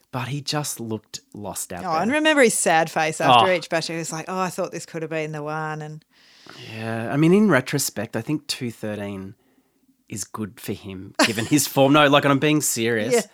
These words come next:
Speaker 1: Like, I was really worried he was gonna go zero fifteen.
Speaker 2: Well, on the upside, we predicted his, um, his drop down the Banzuke exactly.
Speaker 1: I'm sure he would be thrilled for
Speaker 2: Yeah.
Speaker 1: us. <laughs>
Speaker 2: We'll send him a letter.
Speaker 1: Yeah.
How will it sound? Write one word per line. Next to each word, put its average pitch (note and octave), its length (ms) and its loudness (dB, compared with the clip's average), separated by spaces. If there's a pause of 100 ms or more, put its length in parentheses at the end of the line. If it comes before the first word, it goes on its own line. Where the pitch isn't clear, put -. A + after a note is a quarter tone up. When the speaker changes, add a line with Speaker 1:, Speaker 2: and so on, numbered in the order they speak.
(300)
Speaker 1:
Like, B2 200 2
I C3 100 4
was A#2+ 180 2
really A#2+ 360 0
worried A2 300 -2
he G2+ 100 -12
was G#2 120 -8
gonna G#2 180 -10
go G2+ 180 -8
zero F#2+ 380 -10
fifteen. - 520 -18 (100)
Speaker 2:
Well, A3+ 100 -2
on D4 100 0
the C#4+ 80 2
upside, A#3+ 380 0
we A3+ 160 0
predicted G#3 440 -6
his, E3+ 320 -6
um, D#3 260 -6 (420)
his G3 140 -10
drop A3+ 240 -4
down F#3+ 200 -6
the E3+ 140 -10 (680)
Banzuke F3 600 -10 (160)
exactly. A3 440 -8 (380)
Speaker 1:
I'm C#3 100 0
sure F3 460 4
he C3+ 160 0
would B2+ 100 0
be A#2 80 -4
thrilled G#2+ 320 -6
for G2+ 260 -4
Speaker 2:
Yeah. C#4+ 100 2
Speaker 1:
us. E4 220 4 (600)
<laughs> D3 260 -2 (500)
Speaker 2:
We'll C#4+ 100 -2
send - 200 2
him D#3+ 140 0
a C#3+ 40 -10
letter. E3 300 -2 (200)
Speaker 1:
Yeah. G2+ 440 -2